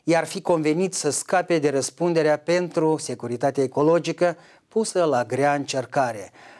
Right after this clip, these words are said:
Asta pentru a-și trece responsabilitatea pe securitatea militară. Dar nu se poate.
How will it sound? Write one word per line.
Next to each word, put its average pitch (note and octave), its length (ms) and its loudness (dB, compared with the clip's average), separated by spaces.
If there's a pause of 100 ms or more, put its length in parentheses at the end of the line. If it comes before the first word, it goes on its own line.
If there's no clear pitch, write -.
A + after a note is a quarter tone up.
(100)
Asta G3 360 0
pentru E3 260 0
a-și D#3 180 0
trece D#3 420 0
responsabilitatea D#3 1080 0
pe A#2+ 80 -6
securitatea A2+ 640 -8
militară. D3+ 560 0 (480)
Dar C3+ 260 -2
nu E3 140 0
se D#3 160 -6
poate. - 400 -8